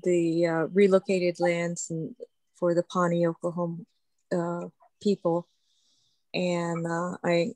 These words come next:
I am the keeper of the seeds for the Pawnee. Um, I love working with Ronnie. We actually adopted her, um, and, and, uh,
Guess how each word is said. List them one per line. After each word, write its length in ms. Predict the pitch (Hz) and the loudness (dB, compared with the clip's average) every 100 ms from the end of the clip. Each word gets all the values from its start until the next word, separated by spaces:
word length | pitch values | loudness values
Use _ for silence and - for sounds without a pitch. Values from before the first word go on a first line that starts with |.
| - | -2
I 120 | 185 | 2
am 260 | 185 190 185 | 4 2 2
the 80 | |
keeper 400 | - 185 175 175 | -2 -4 0 0
of 60 | 170 | 0
the 80 | 175 | -2
seeds 380 | - 180 170 - | -2 -2 -2 -2
for 100 | 175 | 0
the 100 | 175 | 0
Pawnee. 500 | - 175 175 170 175 - _ _ _ _ _ _ - | 0 -2 0 -2 -4 -12 _ _ _ _ _ _ -2
Um, 540 | 180 180 175 175 180 - _ _ _ _ _ _ _ _ _ _ - | 2 2 2 0 -2 -6 _ _ _ _ _ _ _ _ _ _ 2
I 320 | 208 220 190 _ _ _ _ - | 4 6 4 _ _ _ _ -4
love 400 | 208 220 214 202 - - _ _ _ - | 2 6 6 4 0 -16 _ _ _ -4
working 400 | 196 196 214 190 | 0 0 0 0
with 180 | 196 - | 0 -2
Ronnie. 640 | 196 190 196 190 190 190 - - | -4 0 0 0 -2 -4 -8 -4
We 440 | 196 202 202 202 - - - | 2 4 4 2 -4 -20 -6
actually 560 | 190 185 - 190 190 180 | -4 -4 -6 -2 2 4
adopted 580 | 175 175 170 - 185 - | 4 2 0 -2 -6 -2
her, 400 | 190 185 185 185 _ - | 0 2 2 -2 _ -8
um, 520 | 180 175 170 175 180 - _ _ | -4 -4 -4 -6 -10 -14 _ _
and, 240 | 185 175 - _ - | -8 -8 -10 _ -6
and, 320 | 180 175 170 | -4 -4 -4
uh, 240 | 175 170 | -4 -6